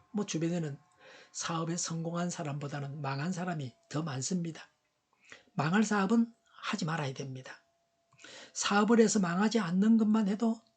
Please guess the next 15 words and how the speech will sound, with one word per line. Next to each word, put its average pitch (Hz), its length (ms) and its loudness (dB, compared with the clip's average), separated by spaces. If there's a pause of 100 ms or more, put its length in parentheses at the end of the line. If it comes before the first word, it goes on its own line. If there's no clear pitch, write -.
(100)
다행이라고 175 680 -2
해야 160 180 -4
됩니다. 143 500 -14 (1040)
점포를 139 540 -6 (260)
새를 147 360 -6
넣고 135 420 -8 (640)
거기다가 147 600 -6 (840)
그 147 240 -10
내부 151 300 2
수리를 151 400 -4
해가지고 151 540 -10
돈을 160 300 -4
들여가지고 156 560 -6 (180)
장사를 170 400 -4
하는데 156 340 -8